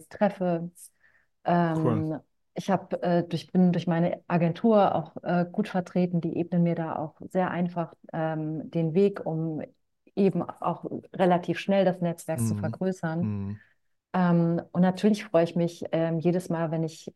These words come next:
Speaker 1: da bin, dann auch, ähm, wieder eine freie Arbeit zu shooten, ne?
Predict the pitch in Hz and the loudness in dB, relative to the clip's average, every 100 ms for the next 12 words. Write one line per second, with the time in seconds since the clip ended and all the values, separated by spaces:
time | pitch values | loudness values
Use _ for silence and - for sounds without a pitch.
0 | - 160 185 170 170 175 175 165 160 - | -2 2 2 2 2 2 0 -2 -4 -2
1 | 165 165 - 147 160 160 156 160 160 156 | -4 -6 -10 -6 -6 -4 -6 -6 -8 -4
2 | 175 170 170 - 165 - 160 165 160 - | -2 0 -2 -4 -4 -2 0 -2 -4 -14
3 | - _ _ - - 147 139 143 147 - | -20 _ _ -8 -6 -8 -6 -8 -10 -10
4 | 160 180 190 | -4 -4 -4